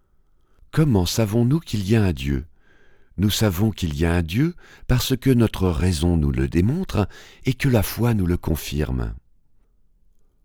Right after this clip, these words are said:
Pourquoi donne-t-on à Dieu le nom de Père ? On donne à Dieu le nom de Père, premièrement,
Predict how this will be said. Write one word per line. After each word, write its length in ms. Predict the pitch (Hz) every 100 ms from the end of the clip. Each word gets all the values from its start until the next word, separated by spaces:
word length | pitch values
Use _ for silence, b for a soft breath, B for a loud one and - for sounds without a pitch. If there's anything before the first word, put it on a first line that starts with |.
| _ _ _ _
Pourquoi 480 | - 80 - 123 170
donne-t-on 580 | 143 85 80 - 131 131
à 120 | 85
Dieu 360 | 67 87 156 170
le 180 | 98 120
nom 220 | 139 175
de 140 | 107 95
Père ? 640 | - 80 73 71 64 57 - - - _ _ _ _ - - _ _ _ 101
On 140 | 95
donne 300 | 120 143 147
à 100 | 101
Dieu 380 | 80 92 131 139
le 180 | 101 120
nom 180 | 117 117
de 140 | 98
Père, 560 | 87 - 95 120 127 - _ _ - -
premièrement, 800 | 90 90 87 73 80 104 147